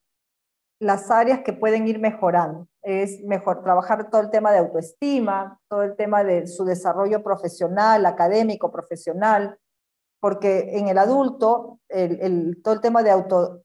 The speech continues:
se llama autodeterminación e independencia, ¿no? Si es una persona que está independiente, o si todavía vive va-, con los padres, jóvenes de, adultos de treinta y cinco años, treinta, veintiocho, que todavía viven en casa de padres, mantenidos por sus padres, porque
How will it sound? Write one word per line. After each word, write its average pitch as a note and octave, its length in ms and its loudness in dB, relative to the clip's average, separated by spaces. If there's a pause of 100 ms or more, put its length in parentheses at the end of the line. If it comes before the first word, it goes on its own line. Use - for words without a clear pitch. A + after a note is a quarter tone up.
se G3+ 160 -8
llama G#3+ 240 2
autodeterminación G3 1120 0
e A#3 80 0
independencia, F#3 920 0
¿no? A#3+ 220 -2
Si - 120 -10
es G#3 140 -8
una A3 200 0
persona G#3+ 320 -2
que G3 100 -8
está G3 180 0
independiente, G3+ 680 -2
o F#3+ 40 -8
si - 120 -16
todavía F3 280 0
vive G3+ 280 0
va-, F3+ 220 0
con D#3+ 160 -4
los D3+ 200 -4
padres, G3+ 500 4
jóvenes G3+ 380 2
de, E3 220 -4 (420)
adultos G#3 460 0
de F3+ 80 -2
treinta F3+ 520 -2
y D#3+ 80 -4
cinco G#3 380 0
años, F#3+ 360 2
treinta, G3+ 380 0
veintiocho, F#3+ 600 -4 (160)
que D#3 120 -8
todavía E3+ 300 0
viven G3 220 0
en F3 100 -4
casa F#3 240 0
de E3+ 100 0
padres, G#3+ 640 2
mantenidos F3 580 -4
por D#3+ 120 -8
sus - 160 -20
padres, G3 520 4
porque F3 360 -6